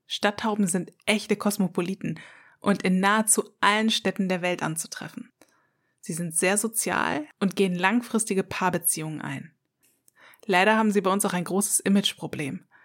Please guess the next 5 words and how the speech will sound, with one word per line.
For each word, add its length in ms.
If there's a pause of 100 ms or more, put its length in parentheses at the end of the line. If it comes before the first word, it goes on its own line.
(220)
Sie 160
werden 240
verachtet, 720
gehasst, 580
verscheucht 720